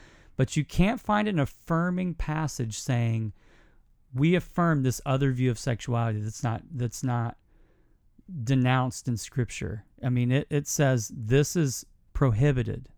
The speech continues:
This is wrong." And so I know this, that's not what this episode is about, but this is a very clear example of where we've gone down the slippery slope of we haven't known Scripture. And so we're afraid to throw out our opinion.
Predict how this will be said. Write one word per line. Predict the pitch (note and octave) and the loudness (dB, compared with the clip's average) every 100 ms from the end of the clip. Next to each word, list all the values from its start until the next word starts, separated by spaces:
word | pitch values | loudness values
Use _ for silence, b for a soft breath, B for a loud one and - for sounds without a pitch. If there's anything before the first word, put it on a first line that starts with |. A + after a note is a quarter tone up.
| - | -6
This | B2 A2+ | -4 -2
is | B2+ G#2+ | -4 -4
wrong." | A#2+ A#2+ A#2 G#2+ G2+ G#2+ b b b b b | -2 0 2 2 -2 -6 b b b b b
And | B2 B2 B2 A2+ A#2 | -2 0 0 -2 -6
so | - - C3 B2 | -4 2 2 4
I | C3 | 2
know | C#3 D#3+ D3 b b b - - | 2 4 2 b b b -20 -10
this, | B2+ C3+ B2+ | -2 0 0
that's | C3+ C3 | 0 2
not | F3 F3 | 2 2
what | D3+ | 0
this | C3 A#2+ | 0 0
episode | C3+ C3 A#2 C3+ A#2+ | 0 0 -2 0 0
is | A2 | -2
about, | A2 B2 B2 | -2 -2 0
but | A#2+ - | -4 0
this | D3 - | 0 0
is | G3 | -2
a | E3 | -2
very | A2 C3+ D3+ F#3+ | 0 2 2 2
clear | - B3 G#3+ | -2 -4 -4
example | C3+ D#3+ D#3+ - A#2+ | -2 0 0 0 -2
of | A2 G#2+ | -2 -2
where | A#2+ B2 B2 b b b b b | 0 2 0 b b b b b
we've | C3 C#3 | 0 2
gone | C3+ C#3+ C#3+ | 4 4 4
down | C#3+ C#3 | 2 2
the | A#2+ | -2
slippery | - C#3 D3 F#3 F3 | -2 0 0 0 -2
slope | - F3 E3+ D#3 | -2 0 0 0
of | A#2+ A2+ - | -2 -2 -4
we | B2+ | -2
haven't | B2 A#2+ D3 D3+ C#3 | 0 0 0 -2 0
known | C3+ C#3+ | 0 -2
Scripture. | - F3+ G3 - A2+ A2 - b b b b - _ _ _ - - - | -4 -4 -4 -6 -8 -8 -12 b b b b -20 _ _ _ -20 -12 -8
And | C3+ | -2
so | D3+ B2+ | 4 4
we're | C3 C#3 | 4 2
afraid | - D3 C#3+ | 0 0 0
to | B2+ | -2
throw | - C#3 | -2 0
out | B2+ | 0
our | A2+ G#2+ | 0 0
opinion. | - D#3+ F#3 B2+ G2+ | 2 2 2 -2 -4